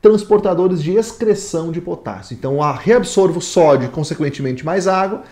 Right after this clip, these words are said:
e excreto mais potássio. Então, esses dois hormônios aumentam o volume de sangue, um de uma maneira hiposmótica, como a vasopressina, ou seja, só água,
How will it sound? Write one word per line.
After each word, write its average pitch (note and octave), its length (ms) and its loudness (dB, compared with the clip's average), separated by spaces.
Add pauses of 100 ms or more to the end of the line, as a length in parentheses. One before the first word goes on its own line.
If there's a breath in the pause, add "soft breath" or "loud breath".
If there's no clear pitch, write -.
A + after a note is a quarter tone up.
(200 loud breath)
e G3 120 -2
excreto C#3+ 600 0
mais A#2 340 -8 (220 soft breath)
potássio. G2 640 -8 (320 loud breath)
Então, A3+ 460 2 (120)
esses - 220 -6
dois C4+ 160 0
hormônios A3+ 640 2
aumentam A#3 600 -2
o A3 40 -4
volume A3 280 -4
de - 80 -12
sangue, A3 520 -4 (200 loud breath)
um A#3+ 200 2
de A3 40 0
uma A3+ 140 2
maneira F3 640 2 (240)
hiposmótica, G3 920 2
como D3 180 0
a C3+ 60 2
vasopressina, C#3+ 760 -2
ou C#3+ 100 2
seja, C3+ 240 -2
só F3+ 260 -2
água, D#3+ 360 -2